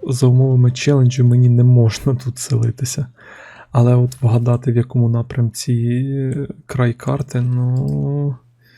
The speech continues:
е, мені здається, я не вгадаю. Ауч. І що, ролити, допоки не буде костел?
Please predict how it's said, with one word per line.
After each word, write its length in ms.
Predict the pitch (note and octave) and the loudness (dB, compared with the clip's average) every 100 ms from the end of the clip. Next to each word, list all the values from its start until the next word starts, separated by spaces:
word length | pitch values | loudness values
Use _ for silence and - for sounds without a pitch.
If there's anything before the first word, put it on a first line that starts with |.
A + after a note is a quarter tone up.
| _ _ _ _ _ | _ _ _ _ _
е, 40 | B3+ F#3+ A3 G#3+ G3+ - - G#3 - | -18 -14 -12 -12 -10 -10 -10 -10 -8
мені 280 | F3+ D#3+ D3 | -6 -4 -2
здається, 560 | C3 B2+ C#3+ C#3 C3 C#3 | -2 -2 -2 -2 -4 -2
я 120 | C3+ | 0
не 140 | C3 | 0
вгадаю. 680 | C3 C3 C#3+ C3+ A#2+ B2 B2+ B2 - _ _ _ _ _ _ _ _ _ _ _ _ _ _ _ _ _ _ | 2 2 2 0 2 2 2 0 -6 _ _ _ _ _ _ _ _ _ _ _ _ _ _ _ _ _ _
Ауч. 920 | F3 C#3 C3+ C3+ C3+ B2+ B2 - - - - _ _ _ _ _ _ - _ _ _ _ _ _ _ | -2 0 0 0 2 2 0 -6 -10 -12 -20 _ _ _ _ _ _ -20 _ _ _ _ _ _ _
І 100 | C#3+ | -2
що, 420 | B2 - - B2+ | -2 -2 2 4
ролити, 500 | B2+ B2+ B2+ B2+ C3+ | 6 6 4 2 -2
допоки 600 | B2 B2+ - B2+ - C#3 - _ _ | 0 -2 -2 -4 0 -2 -2 _ _
не 200 | B2+ B2 | 6 6
буде 320 | B2 C3 B2 | 4 2 0
костел? 680 | C3 - C3 D3+ - C#3+ C#3 | -2 0 0 -2 -6 -4 -4